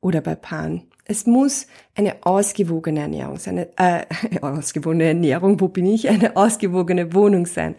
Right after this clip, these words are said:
Zwischen Action, Abenteuer und Ruhe und Entspannung. Es braucht Ausgeglichenheit zwischen,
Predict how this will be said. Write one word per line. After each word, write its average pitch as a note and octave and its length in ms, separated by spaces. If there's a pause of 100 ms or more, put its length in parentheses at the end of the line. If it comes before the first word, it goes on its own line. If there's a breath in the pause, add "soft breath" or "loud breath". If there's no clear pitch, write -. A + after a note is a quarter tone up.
(460 loud breath)
Zwischen A3 500
Action, A3 520
Abenteuer G3+ 640
und F#3+ 320 (180)
Ruhe D#3+ 300
und D#3 120
Entspannung. - 600 (400 loud breath)
Es - 180
braucht G3+ 480
Ausgeglichenheit G#3 1080
zwischen, F#3 540